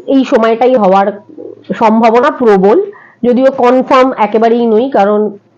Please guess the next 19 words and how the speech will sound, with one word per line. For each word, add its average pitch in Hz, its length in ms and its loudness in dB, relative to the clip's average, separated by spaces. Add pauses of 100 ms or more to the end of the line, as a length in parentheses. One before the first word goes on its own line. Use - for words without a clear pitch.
(580)
তবু 254 220 2
এই 269 140 2
ডেটগুলো 247 400 2
লিখিত 226 300 -2
নথি 226 260 -2
দু 220 120 0
এক, 208 180 2
নথি 214 460 0
দু 202 120 -2
এক 202 220 0
জায়গায় 214 260 0
পেয়েছি, 196 380 0
কিন্তু, 226 480 -2 (340)
আহ, 185 160 -2
ফাইনালের 220 500 0
কোনো 208 200 0
উল্লেখ 202 380 -2
কোথাও 185 280 -4
পাইনি। 185 600 0